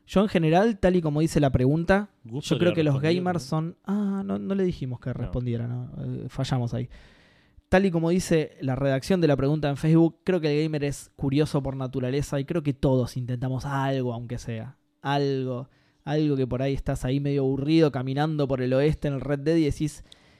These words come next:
Speaker 1: "¿Qué pasa si le disparo al viejo este, que es fundamental para el desarrollo de la
Speaker 2: Sí,
Speaker 1: historia? A ver,
Speaker 2: sí.
Speaker 1: le voy a disparar, <laughs> a ver qué onda".
Speaker 2: Sí, sí, de una. Eh, sí, aparte con el que pasear, tipo agarrar a alguien con el lazo y pasearlo
Speaker 1: Sí.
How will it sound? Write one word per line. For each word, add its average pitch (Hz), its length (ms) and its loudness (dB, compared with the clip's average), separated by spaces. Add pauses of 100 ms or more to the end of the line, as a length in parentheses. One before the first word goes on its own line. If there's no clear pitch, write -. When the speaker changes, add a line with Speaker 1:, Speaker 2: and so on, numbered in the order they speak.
(140)
Speaker 1:
"¿Qué - 100 -20
pasa 165 140 -2
si 139 100 2
le 131 80 2
disparo 139 280 0
al 135 100 2
viejo 135 380 0
este, 127 440 -6 (320)
que 139 100 -8
es 135 140 -8
fundamental 131 800 -2
para 135 160 -4
el 127 60 -8
desarrollo 131 400 -6
de 139 60 0
la 135 40 0
Speaker 2:
Sí, 135 40 0
Speaker 1:
historia? - 360 2
A - 40 2
ver, 262 120 2
Speaker 2:
sí. 302 60 -4
Speaker 1:
le 233 60 4
voy 277 80 0
a 262 40 2
disparar, - 460 6
<laughs> - 60 -8
a - 40 -6
ver - 160 -4
qué - 180 -4
onda". - 340 -8 (920)
Speaker 2:
Sí, 107 180 -2
sí, 110 180 -4
de 98 120 -2
una. 98 280 -6 (500)
Eh, 87 800 -6
sí, 120 160 -4
aparte 113 320 -2
con 95 220 -8
el 98 80 -14
que - 160 -12 (880)
pasear, 123 460 -8
tipo 113 240 -6
agarrar 110 320 -4
a - 20 -2
alguien 120 200 -2
con 101 120 -2
el 95 100 0
lazo 104 360 -2
y 98 40 -4
pasearlo 90 680 -6
Speaker 1:
Sí. 127 300 -4